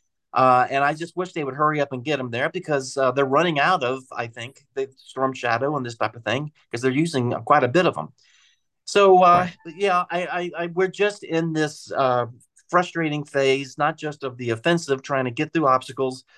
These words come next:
Speaker 1: but on the administration, um, providing a steady stream of assistance and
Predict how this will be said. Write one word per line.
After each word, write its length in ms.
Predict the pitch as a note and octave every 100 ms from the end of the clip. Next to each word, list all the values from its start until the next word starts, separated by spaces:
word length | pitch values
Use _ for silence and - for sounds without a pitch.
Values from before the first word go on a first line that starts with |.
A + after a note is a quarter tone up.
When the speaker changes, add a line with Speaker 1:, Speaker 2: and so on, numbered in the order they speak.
| - - _
Speaker 1:
but 160 | C#3 C#3+
on 360 | - C#3 C#3 C3
the 120 | C3
administration, 1000 | B2+ B2 A#2+ - D#3 D#3+ - C3+ B2+ C3+
um, 480 | A#2+ A#2+ A#2+ B2 B2+
providing 640 | C#3 B2+ C3 C#3 C#3+ C#3 C#3+
a 180 | B2 A#2+
steady 420 | A2+ - C#3 C#3+
stream 540 | D3 - C#3 C#3 C#3
of 160 | B2+ B2
assistance 580 | - C3 B2 C3+ C3 -
and 180 | C3